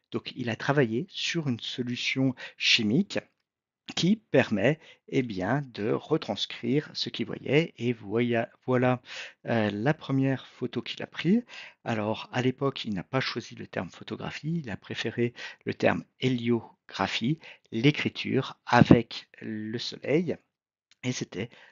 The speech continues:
le point de vue, euh, de la fenêtre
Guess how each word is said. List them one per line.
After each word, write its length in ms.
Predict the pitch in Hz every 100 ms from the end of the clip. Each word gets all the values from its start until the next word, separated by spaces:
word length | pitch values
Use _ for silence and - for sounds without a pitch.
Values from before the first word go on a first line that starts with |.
| _
le 220 | 117 127
point 200 | 143 123
de 80 | 117
vue, 440 | 110 120 117 - _
euh, 260 | 110 92 90 - -
de 180 | 110 110
la 140 | 95
fenêtre 540 | - - 117 117 -